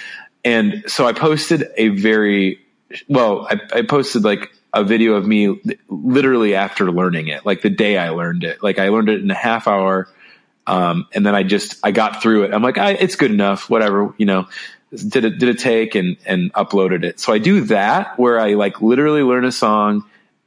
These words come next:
and just for fun, like, my friends see it and other people see it that follow me or whatever. Um, and then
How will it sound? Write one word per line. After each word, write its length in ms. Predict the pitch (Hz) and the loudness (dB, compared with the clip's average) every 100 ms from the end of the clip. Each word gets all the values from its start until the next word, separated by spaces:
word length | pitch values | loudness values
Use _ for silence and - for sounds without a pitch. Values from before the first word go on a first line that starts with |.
| - | -4
and 400 | 104 98 98 92 90 - - | 0 0 0 -2 -4 -8 -4
just 240 | 101 - | -4 -2
for 140 | - 113 | -2 -2
fun, 480 | - 113 104 101 - | 0 0 2 0 0
like, 200 | 104 98 | -2 0
my 140 | 101 95 | 0 -2
friends 380 | - 104 101 | 0 0 0
see 240 | - 101 101 | -2 0 0
it 160 | 101 | 0
and 100 | 104 | -2
other 160 | 95 98 | 0 0
people 280 | 104 95 101 | 0 -2 -2
see 260 | - 98 98 | -2 -2 -2
it 140 | 98 | 0
that 160 | 95 95 - _ - | -4 -4 -12 _ -4
follow 260 | 95 95 | 0 2
me 200 | 92 95 | 2 0
or 100 | 95 | 0
whatever. 420 | 95 95 95 95 - - - - - | 0 0 0 -2 -6 -16 -18 -20 -8
Um, 520 | 95 98 92 90 104 _ - | -2 0 0 0 -4 _ -2
and 160 | 113 | 0
then 580 | 101 180 202 160 147 147 | 2 2 2 0 -2 -6